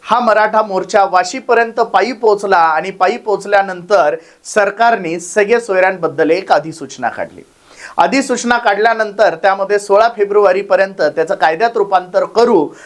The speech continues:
असं सरकारच्या वतीने सांगण्यात आलं आणि या गोष्टीवरती विश्वास ठेवून मराठा समाजाने गुलाल उधळला.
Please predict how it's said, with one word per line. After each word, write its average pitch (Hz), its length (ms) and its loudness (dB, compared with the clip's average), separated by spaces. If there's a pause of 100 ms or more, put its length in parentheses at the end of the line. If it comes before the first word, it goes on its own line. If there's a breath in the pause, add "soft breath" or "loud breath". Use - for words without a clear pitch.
(120)
असं 185 260 2
सरकारच्या 196 560 0
वतीने 180 360 -6
सांगण्यात 214 480 0
आलं 175 200 4
आणि 156 460 0
या 185 140 4
गोष्टीवरती 180 600 -2
विश्वास 196 480 -2
ठेवून 160 200 0 (300 loud breath)
मराठा 196 320 2
समाजाने 160 440 -4
गुलाल 131 320 0
उधळला. 101 400 -10